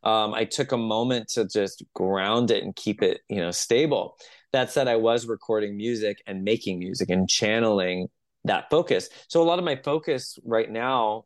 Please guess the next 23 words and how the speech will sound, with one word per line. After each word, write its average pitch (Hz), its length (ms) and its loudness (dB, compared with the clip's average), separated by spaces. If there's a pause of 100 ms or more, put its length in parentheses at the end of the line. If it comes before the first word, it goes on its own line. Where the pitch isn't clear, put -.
(140)
up 120 160 -2
until 110 260 0
this 98 220 -4
launch 110 480 0
that's - 180 -8
coming 98 340 -4
up, 95 220 0 (400)
uh, 110 160 2
or 101 100 2
this 95 140 -2
concert, 117 680 0 (260)
I've - 100 -2
been 117 140 0
focusing 113 560 0
on 104 260 -4
more 104 220 2
music. 120 500 2 (920)
And 120 120 0
so 110 360 2
that's 117 260 0
what 113 120 4
I've 107 100 2
been 101 180 -2